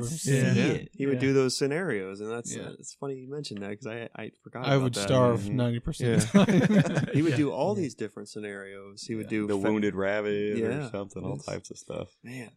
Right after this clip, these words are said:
Speaker 1: I'm glad you said that 'cause I, re-, I forgot he would say, "This is the last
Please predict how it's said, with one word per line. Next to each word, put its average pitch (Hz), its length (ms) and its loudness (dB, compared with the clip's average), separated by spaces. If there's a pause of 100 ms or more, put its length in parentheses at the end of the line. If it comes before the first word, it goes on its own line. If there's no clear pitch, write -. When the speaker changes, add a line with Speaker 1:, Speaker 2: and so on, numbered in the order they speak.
(160)
Speaker 1:
I'm 143 140 -4
glad 180 220 -2
you 135 80 -2
said 147 300 -2
that 117 180 0
'cause 131 100 -4
I, 135 100 2
re-, 143 220 -2
I 143 120 -2
forgot 131 440 -2
he 135 100 0
would 123 100 -2
say, 123 220 2
"This 139 340 -2
is 139 140 0
the 123 100 -2
last 127 480 -4